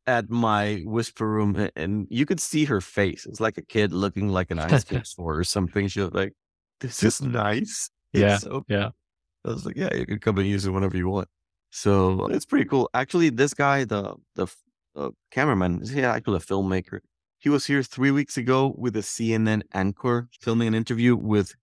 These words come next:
Speaker 1: his wife, 'cause his wife, she's a painter and she does N F Ts and a whole bunch of stuff. And this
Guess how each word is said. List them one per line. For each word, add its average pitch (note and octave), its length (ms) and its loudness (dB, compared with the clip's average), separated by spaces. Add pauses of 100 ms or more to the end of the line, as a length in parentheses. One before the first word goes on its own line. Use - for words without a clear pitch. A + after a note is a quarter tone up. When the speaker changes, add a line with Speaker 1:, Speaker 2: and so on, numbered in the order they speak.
Speaker 1:
his - 420 0 (100)
wife, F#2 460 0
'cause - 120 -14
his A#2 220 -8
wife, A2 340 2 (380)
she's - 200 -12
a B2+ 80 2
painter G#2+ 760 0
and G2+ 380 2
she G#2+ 160 -6
does G2+ 240 2
N A2+ 160 0
F G2+ 160 -4
Ts G#2+ 360 -4
and G2 100 -2
a - 20 0
whole G#2 140 -2
bunch G2+ 220 -2
of G2+ 60 -8
stuff. G#2 260 -2 (340)
And G2+ 180 0
this A2 320 2